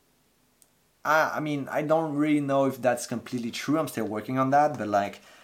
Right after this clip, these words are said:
fi-, if you see someone that has no money at all, they'll be, they'll be miserable. But if you see someone that has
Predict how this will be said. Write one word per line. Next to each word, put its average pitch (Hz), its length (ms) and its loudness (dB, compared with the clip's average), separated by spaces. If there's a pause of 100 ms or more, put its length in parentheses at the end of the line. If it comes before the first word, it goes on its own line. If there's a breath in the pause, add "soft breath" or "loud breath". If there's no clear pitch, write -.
(240 loud breath)
fi-, - 320 -4 (160)
if 139 180 -4
you 160 60 -4
see - 180 -4
someone 151 260 -4
that 120 140 2
has 110 260 -6
no 113 200 -4
money 113 280 -6
at 104 200 -4
all, 92 260 -6 (480)
they'll 110 220 -6
be, 104 360 -6 (1500)
they'll 120 120 -6
be 123 100 -2
miserable. 113 560 -4 (680 loud breath)
But 120 100 -2
if 127 80 -2
you 139 60 0
see 180 180 -2
someone 147 380 2
that 113 160 2
has 110 420 -4